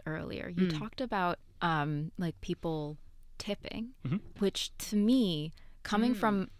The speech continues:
Speaker 1: you know, North America, we have tipping culture.
Speaker 3: Mm-hmm.
Speaker 1: And when I came to Australia, I was like,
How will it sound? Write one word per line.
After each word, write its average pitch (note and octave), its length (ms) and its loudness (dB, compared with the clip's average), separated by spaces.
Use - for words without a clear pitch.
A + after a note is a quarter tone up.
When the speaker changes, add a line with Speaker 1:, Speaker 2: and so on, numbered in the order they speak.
Speaker 1:
you G3 80 2
know, E3+ 100 2
North F3 300 0
America, D#3 500 -4
we D#3+ 260 -2
have D3+ 200 -2
tipping E3+ 320 -4
culture. - 640 -10
Speaker 3:
Mm-hmm. A#2+ 120 -4
Speaker 1:
And F3+ 420 0
when F#3+ 220 4
I F3 140 4
came F#3 260 0
to E3+ 400 0
Australia, C4 460 -2
I D#3 40 -4
was - 120 -8
like, D3+ 100 -8